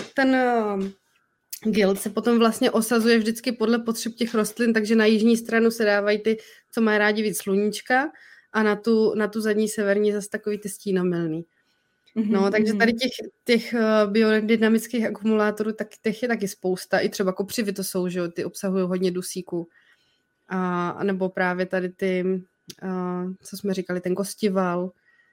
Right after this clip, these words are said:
Speaker 1: Takže
Speaker 2: Mhm.
Speaker 1: těch, těch by se taky dal-, dalo najít spousta.
Speaker 2: A tím
Speaker 1: A
Speaker 2: kostivalem můžeme i mulčovat?
Speaker 1: Mhm.
Speaker 2: Je to tak? Že má
Speaker 1: Jo,
Speaker 2: taky
Speaker 1: jo.
Speaker 2: jako listy, že má jich docela hojně.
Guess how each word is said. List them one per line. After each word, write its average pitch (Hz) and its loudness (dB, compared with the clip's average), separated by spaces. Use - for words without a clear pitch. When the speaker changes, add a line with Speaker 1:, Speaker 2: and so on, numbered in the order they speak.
Speaker 1:
Takže 233 6
Speaker 2:
Mhm. 302 4
Speaker 1:
těch, 214 0
těch 208 -6
by 196 -4
se - -12
taky 202 -2
dal-, 185 0
dalo 190 2
najít 185 0
spousta. 196 -2
Speaker 2:
A 214 -2
tím 247 4
Speaker 1:
A 202 2
Speaker 2:
kostivalem 233 6
můžeme 240 4
i 262 -4
mulčovat? 208 0
Speaker 1:
Mhm. 240 2
Speaker 2:
Je 190 -6
to 196 -10
tak? 233 -2
Že 208 -6
má 220 4
Speaker 1:
Jo, 220 4
Speaker 2:
taky 220 2
Speaker 1:
jo. 208 4
Speaker 2:
jako 214 4
listy, 202 0
že 196 0
má 196 -2
jich 196 -4
docela 202 -2
hojně. 185 -2